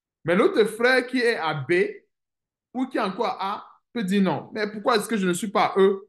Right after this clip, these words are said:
ou à F comme lui ? Et pourtant, <laughs> ou un peu,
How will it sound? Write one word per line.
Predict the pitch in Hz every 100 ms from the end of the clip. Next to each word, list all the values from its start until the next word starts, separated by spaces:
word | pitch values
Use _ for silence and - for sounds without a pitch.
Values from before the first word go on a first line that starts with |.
| -
ou | 208
à | -
F | 202 208
comme | 208 185
lui ? | 160 135 _ _ _ _ _ _ _ _ _ _ _ _ _ _ _ _ _ _ _
Et | 131
pourtant, | 131 131 160 151 - - _ -
<laughs> | 135 196 165 127 123 123 _ _ _ _
ou | 165 165
un | 147
peu, | 160 175 151